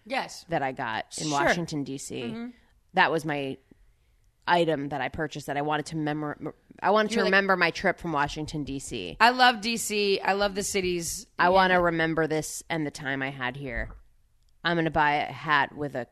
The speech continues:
Speaker 2: cartoon cat from the forties.
Speaker 1: <laughs>
Speaker 2: So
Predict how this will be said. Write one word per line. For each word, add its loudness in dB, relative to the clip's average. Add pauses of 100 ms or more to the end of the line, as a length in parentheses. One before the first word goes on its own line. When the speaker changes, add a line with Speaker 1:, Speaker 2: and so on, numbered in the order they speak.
(200)
Speaker 2:
cartoon -2
cat -2 (180)
from -6
the -10
forties. -6 (680)
Speaker 1:
<laughs> -8 (520)
Speaker 2:
So -6